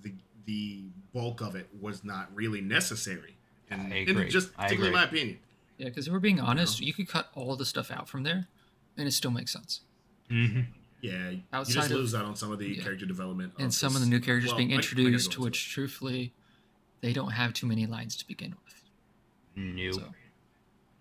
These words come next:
Speaker 1: Can't confirm. So, not bad, though. S A O is definitely a really solid one to start off on. C-Ray, what about you, dude?
Speaker 2: Um, first anime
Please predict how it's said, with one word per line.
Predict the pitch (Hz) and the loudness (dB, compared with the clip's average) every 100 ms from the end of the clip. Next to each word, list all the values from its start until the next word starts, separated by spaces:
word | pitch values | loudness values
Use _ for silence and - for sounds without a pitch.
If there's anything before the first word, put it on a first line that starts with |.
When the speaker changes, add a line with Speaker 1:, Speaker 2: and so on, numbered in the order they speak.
| _ - | _ -8
Speaker 1:
Can't | 156 160 | -8 -6
confirm. | 117 92 92 90 - _ _ _ _ _ _ - - _ _ _ _ _ _ _ _ _ _ _ _ _ | -10 -8 -10 -10 -18 _ _ _ _ _ _ -20 -20 _ _ _ _ _ _ _ _ _ _ _ _ _
So, | 185 180 - | -10 -6 -4
not | 220 | 0
bad, | 196 202 | 0 0
though. | 135 147 - | 0 -2 -4
S | 151 156 | -2 2
A | 151 | 2
O | |
is | 139 | 0
definitely | 123 131 151 131 | -2 -4 -4 -4
a | |
really | 117 123 113 | -2 0 -2
solid | 117 110 110 | -2 -4 -4
one | 107 | -6
to | |
start | - 98 | -8 -8
off | 104 117 107 | -6 -8 -8
on. | 98 | -14
C-Ray, | - 131 135 | -10 -6 -4
what | 135 | -4
about | 143 131 | -4 -4
you, | 127 | -2
dude? | 104 110 117 | -4 -6 0
Speaker 2:
Um, | 143 151 156 156 151 147 127 - _ _ _ | 2 4 4 2 2 0 -4 -12 _ _ _
first | 151 160 160 - | 2 4 4 4
anime | 131 135 131 127 123 120 98 | 2 4 4 6 6 4 2